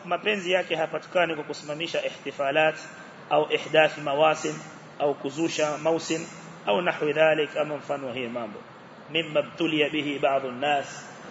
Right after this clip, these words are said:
mambo walioomba baadhi ya watu, za'man minhum,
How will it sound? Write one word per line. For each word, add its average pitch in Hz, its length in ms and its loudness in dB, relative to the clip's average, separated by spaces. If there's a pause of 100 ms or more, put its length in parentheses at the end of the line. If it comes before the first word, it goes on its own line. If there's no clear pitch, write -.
mambo 147 260 2
walioomba 139 580 6
baadhi 127 280 2
ya 131 80 2
watu, 160 360 4 (420)
za'man 190 560 4
minhum, 208 420 0